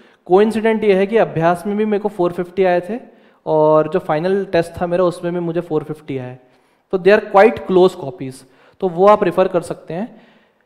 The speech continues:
Point is कि यहां पर मैंने quantity compromise कर दी। क्यों? इस पे तो focus किया,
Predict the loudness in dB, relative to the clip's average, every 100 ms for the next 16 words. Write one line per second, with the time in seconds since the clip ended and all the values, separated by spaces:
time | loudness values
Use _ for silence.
0 | _ _ _ 2 4 4 2 -2 -2 -6
1 | -8 -6 -6 -2 -2 0 -2 -4 -4 -6
2 | -6 -8 -8 -8 -8 -12 -14 -14 -16 -18
3 | -18 -18 -20 _ _ _ _ _ 0 0
4 | 0 -14 -20 _ _ _ _ -8 -6 -2
5 | -2 0 0 0 -2 -2 -2 0 -2